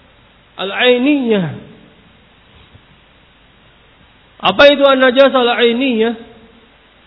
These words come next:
An-najasah al-ainiyah yaitu bahwa objeknya itu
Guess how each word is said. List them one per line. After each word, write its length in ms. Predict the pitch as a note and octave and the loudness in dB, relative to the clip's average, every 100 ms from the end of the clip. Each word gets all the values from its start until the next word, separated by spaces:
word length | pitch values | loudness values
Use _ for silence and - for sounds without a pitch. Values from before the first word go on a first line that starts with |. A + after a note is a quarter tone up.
| _ _ _ _ _ G#3+ | _ _ _ _ _ -6
An-najasah 480 | A3 A3 B3 B3+ B3+ | -4 0 0 0 0
al-ainiyah 760 | A#3 G#3+ A#3 A#3 C#4+ C4 C#4+ C4 - - - - _ _ _ _ _ _ | -2 -2 -2 -2 -2 0 -2 -2 -12 -20 -20 -20 _ _ _ _ _ _
yaitu 500 | F#3 G#3 A#3 A3+ C4+ D4 C#4 - - - - _ - | -2 2 2 0 -2 -2 -4 -10 -20 -20 -20 _ -12
bahwa 640 | F3 G#3 G3 G#3 G3+ G3 - - - | -4 -4 -4 -4 -6 -8 -14 -20 -10
objeknya 880 | A3+ G3+ E3+ F3 C4+ C4+ A#3 A3 | -8 -8 -12 -12 -12 -10 -10 -8
itu 80 | G#3+ | -10